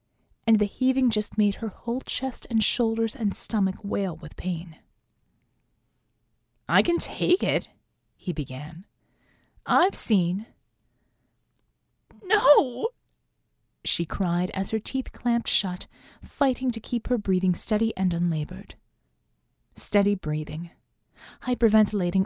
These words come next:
only made the panic attack worse. "Please, just, I'll be all right. I just have to. I need to get." Jeannie swore and counted to ten.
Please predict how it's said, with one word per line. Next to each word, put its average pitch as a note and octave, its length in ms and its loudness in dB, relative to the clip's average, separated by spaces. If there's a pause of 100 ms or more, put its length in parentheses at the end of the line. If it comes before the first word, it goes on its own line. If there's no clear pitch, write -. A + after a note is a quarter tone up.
only G#3 260 6
made F3 220 4
the - 60 -8
panic G3 340 -2
attack D#3+ 340 -8
worse. - 500 -6 (1500)
"Please, D4 720 2
just, - 440 -2 (1300)
I'll E4 100 4
be F4 120 4
all C#4 160 0
right. A#3+ 360 2
I E4+ 100 4
just G#4 260 10
have E4 260 4
to. D4 260 -2 (1000)
I D4 260 2
need G4+ 360 0
to F#4+ 160 6
get." C4 560 0 (2750)
Jeannie G#3 400 6
swore F#3 540 -2
and - 220 -2
counted F3+ 400 -4
to - 100 -8
ten. D3 440 -8